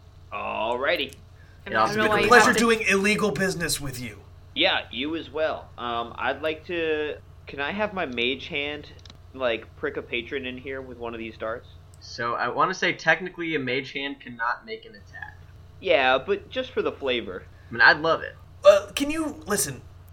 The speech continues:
Speaker 4: if you wanna do that, it's fine. Can you not, can you not do it in here?
Speaker 1: Okay, you know what? That's fair. That's fair.
Speaker 2: It wouldn't be a great test anyway, 'cause everyone here is, like, loading up on noodles. They're gonna be sleepy anyway. <laughs>
Speaker 1: All right, you know what?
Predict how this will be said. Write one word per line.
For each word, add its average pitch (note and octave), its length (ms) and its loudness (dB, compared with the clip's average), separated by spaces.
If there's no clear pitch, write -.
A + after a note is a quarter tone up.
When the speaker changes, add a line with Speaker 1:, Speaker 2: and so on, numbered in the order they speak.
Speaker 4:
if G3 100 -4
you A#3 80 -2
wanna A3 120 2
do F#3 120 -4
that, E3 140 4
it's D#3 80 -4
fine. D3 160 -6
Can G3+ 140 -4
you C#4 60 2
not, D4 260 10
can A#3+ 120 -4
you D4+ 100 -6
not C#4+ 260 4
do G#3+ 160 0
it F#3+ 160 0
in F3 180 -10
here? D#3+ 400 -4
Speaker 1:
Okay, C#3 300 0
you C#3+ 160 -6
know F#3+ 80 0
what? F3+ 180 2
That's F#3 180 -4
fair. G2 320 -8
That's C3 200 -12
fair. F#2+ 240 -12
Speaker 2:
It - 40 -2
wouldn't F4+ 220 0
be G4 120 6
a F4+ 80 4
great C4 240 6
test B3+ 260 0
anyway, G#3 380 0
'cause G3 100 -6
everyone A#3+ 260 -2
here A#3 120 -4
is, A3 100 -4
like, G3+ 160 0
loading F#3+ 300 0
up G3 180 -2
on E3+ 220 -2
noodles. F#3 340 -2
They're F#3 80 -2
gonna F#3 160 -4
be F#3+ 120 -6
sleepy F#3 440 -6
anyway. F3 640 -2
<laughs> - 60 -18
Speaker 1:
All D3 100 0
right, B2 200 0
you F3 100 -6
know F#3+ 100 0
what? F#3 220 0